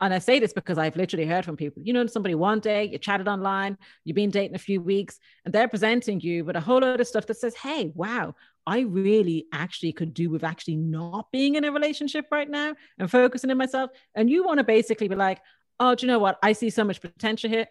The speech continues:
Again, I'm seeing, I'm, I'm seeing some red flags there around that. So I think that it,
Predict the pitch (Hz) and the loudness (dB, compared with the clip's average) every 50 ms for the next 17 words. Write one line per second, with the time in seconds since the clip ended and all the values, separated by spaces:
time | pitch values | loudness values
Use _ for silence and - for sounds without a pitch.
0 | _ - 208 - 214 214 220 226 226 214 - _ - 185 190 185 170 - - 185 | _ -2 2 4 4 4 4 4 2 0 -4 _ -4 -2 -2 -2 -2 -2 0 0
1 | 180 175 165 160 160 156 160 - _ _ _ _ _ _ _ _ _ _ _ _ | 0 0 0 -2 -4 -6 -8 -12 _ _ _ _ _ _ _ _ _ _ _ _
2 | _ _ _ _ _ _ _ _ - 208 190 - - 196 196 - - - - 214 | _ _ _ _ _ _ _ _ 0 0 0 0 0 -2 -2 -2 -4 -2 0 2
3 | 208 190 175 - 196 180 170 170 165 156 - - 185 160 151 147 143 - - - | 2 2 2 0 0 2 2 2 0 0 -2 0 2 2 2 2 0 -4 -12 -20
4 | - _ 160 - 165 151 151 147 139 156 160 160 160 160 143 139 120 - - - | -20 _ -4 0 0 0 0 0 -2 -4 -4 -4 -4 -6 -6 -8 -8 -10 -12 -18
5 | - - - - _ - - 226 226 226 220 294 302 359 - - 240 - - - | -20 -20 -20 -20 _ -2 2 4 4 4 4 0 -4 -4 -2 -2 -2 -2 -2 -6
6 | - 277 277 - | -6 -6 -6 -8